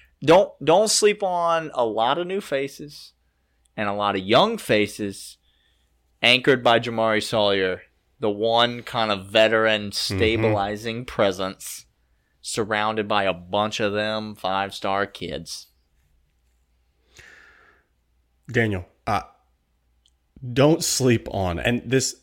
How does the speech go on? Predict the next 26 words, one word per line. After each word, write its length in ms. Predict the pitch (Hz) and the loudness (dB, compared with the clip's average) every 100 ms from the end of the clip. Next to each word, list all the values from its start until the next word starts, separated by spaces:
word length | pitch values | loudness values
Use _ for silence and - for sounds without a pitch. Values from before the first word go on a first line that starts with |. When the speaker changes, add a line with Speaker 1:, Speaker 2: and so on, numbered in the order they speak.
| _ 135 | _ 0
Speaker 2:
this 240 | 151 147 | 2 2
is 160 | 143 117 | 0 0
every 320 | 127 117 120 101 | 2 2 2 2
offseason. 500 | 104 - 107 92 82 - - - | 0 -2 -6 -6 -12 -16 -20 -4
From 220 | 131 123 | -2 -2
here 340 | - 185 208 | 0 0 2
until 240 | 208 - 143 | 0 0 -2
eternity, 380 | 117 127 107 85 | -2 -2 -2 -4
if 100 | 85 | -2
Locked 300 | 110 113 143 | -2 0 -2
On 160 | 131 | -2
Bulldogs 400 | 110 110 104 98 | -2 -2 -2 -2
is 140 | 92 - | -6 -4
here 160 | 92 | -4
and 80 | 80 | -4
I 160 | 82 104 | -4 -2
am 100 | 113 | -2
in 60 | |
the 60 | 113 | -2
microphone 380 | 107 98 113 107 | -2 -2 -4 -4
and 100 | 101 - | -4 0
Asher 340 | 127 127 - | 2 2 -2
hasn't 280 | 110 107 98 | -4 -4 -6
taken 240 | 107 98 98 | -8 -8 -8
my 120 | 87 | -10
place. 560 | - 76 67 - - | -12 -16 -14 -12 -12